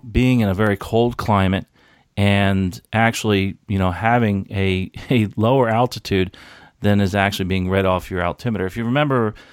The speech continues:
you know, our altimeters are reading based on the pressure and a standard temperature, you know, day. And what we're doing is we're flying at a much lower than standard temperature day. But to, to just, and that's a generalization, but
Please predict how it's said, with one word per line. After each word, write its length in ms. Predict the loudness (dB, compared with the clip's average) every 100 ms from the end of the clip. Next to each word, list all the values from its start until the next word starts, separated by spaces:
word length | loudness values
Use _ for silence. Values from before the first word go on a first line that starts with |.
| -14 -2
you 100 | 0
know, 140 | 2
our 200 | 2 0
altimeters 840 | 0 -2 -2 -2 0 2 0 -2 -4
are 300 | -4 -4 -6
reading 320 | -2 0 0 0
based 340 | 0 0 0
on 300 | 0 0 -2
the 140 | -6 -2
pressure 540 | 2 0 0 -2 -2 -2
and 120 | -4
a 40 |
standard 440 | -4 0 0 0 0
temperature, 460 | 0 0 0 -4 -6 -8
you 120 | -4 -2
know, 180 | -2
day. 460 | 0 0 0 0 -2
And 160 | -2 0
what 140 | 0
we're 220 | 0 0
doing 340 | 0 0 0 0
is 160 | 0
we're 140 | -2 -4
flying 340 | 0 2 2
at 80 | 2
a 40 |
much 420 | 0 0 -4 -16 -10
lower 540 | -2 0 2 0 -4 -10 -20 -20 -20 _
than 220 | 0 0
standard 580 | 0 -2 2 2 0 -2
temperature 480 | -2 -2 -2 -4 -4
day. 380 | 0 0 0 -2 -12 -14 -4
But 160 | -4
to, 320 | 0 0 0 -2
to 260 | -2 -2
just, 320 | 0 -4 -4 -2
and 140 | 0
that's 160 | 2 0
a 60 | 0
generalization, 720 | 2 2 2 0 0 -2 0
but 300 | 0 0